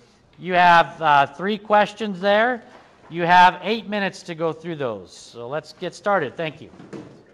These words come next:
gonna start on this side. Or I guess let's start in the middle. We keep starting in the ends. Okay, so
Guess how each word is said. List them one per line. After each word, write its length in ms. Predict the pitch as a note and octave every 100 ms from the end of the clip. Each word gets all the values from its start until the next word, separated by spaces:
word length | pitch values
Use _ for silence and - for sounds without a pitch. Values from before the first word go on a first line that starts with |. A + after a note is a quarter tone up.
| _ _ - _ _ - - - - _ - _ - D3+ D3+ C#3+ - - - -
gonna 120 | E3+
start 220 | - G#3+
on 60 | G#3
this 160 | G#3+
side. 680 | - A3 F#3+ E3 D3+ B2+ A2+ D3
Or 40 |
I 120 | E3+
guess 180 | G3 G#3
let's 180 | A3+ A3
start 140 | A#3+
in 60 | A3
the 60 | G3
middle. 240 | G3+ E3+
We 100 | C#3
keep 180 | F3+ E3+
starting 280 | F3+ E3+ D#3
in 60 |
the 120 | D3
ends. 380 | C#3+ G#2 F#2+ - - - - _ _ _ _ _ _ _ _ _ _ _ _ _ _ _ _ _ _ _ _ _ _ _ -
Okay, 460 | D3+ G#3+ G3 D#3+
so 440 | - G3+ F3 C3